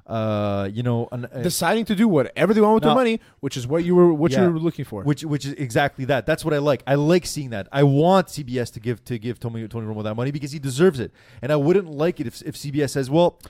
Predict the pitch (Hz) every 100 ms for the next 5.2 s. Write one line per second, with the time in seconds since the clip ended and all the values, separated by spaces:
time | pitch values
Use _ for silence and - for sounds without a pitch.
0 | - - 180 180 165 180 156 151 175 127
1 | 185 180 262 180 208 220 165 147 139 180
2 | - 175 143 123 123 190 - _ - 143
3 | 156 156 151 - 147 131 95 170 208 247
4 | 123 113 139 120 165 160 165 156 139 147
5 | 170 247